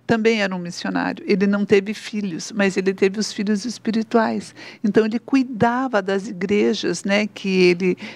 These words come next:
tinha fundado, como se cuida de filhos. E, gente, essa parte do livro, assim, foi tão bonita pra mim, porque ela mostra como que a gente entra em oração. Eu queria saber, você que tá nos ouvindo, como que você entra em oração,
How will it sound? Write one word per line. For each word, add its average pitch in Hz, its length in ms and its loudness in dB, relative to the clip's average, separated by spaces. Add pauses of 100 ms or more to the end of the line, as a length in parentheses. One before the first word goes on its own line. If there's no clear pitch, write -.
(140)
tinha 185 300 2
fundado, 196 680 0
como 269 540 0
se - 160 -6
cuida 269 320 0
de 285 100 -2
filhos. 214 580 -2 (360)
E, 233 100 6
gente, 240 480 4
essa 262 300 2
parte 220 340 -4
do 196 140 -4
livro, 214 280 0
assim, 233 200 2
foi 240 180 2
tão 370 220 -2
bonita 202 380 4
pra - 200 0
mim, 214 240 6 (340)
porque - 440 2
ela 226 320 2
mostra 214 760 0 (300)
como 349 260 2
que - 180 2
a 330 60 6
gente 233 400 0
entra 185 380 -2
em 185 80 2
oração. 180 580 0 (240)
Eu 233 120 2
queria 254 280 4
saber, 226 380 2
você 202 300 0
que - 80 -8
tá 214 160 2
nos 196 220 -4
ouvindo, 202 380 2
como 254 220 0
que - 100 -14
você - 140 -2
entra 233 240 2
em 214 40 4
oração, 208 580 0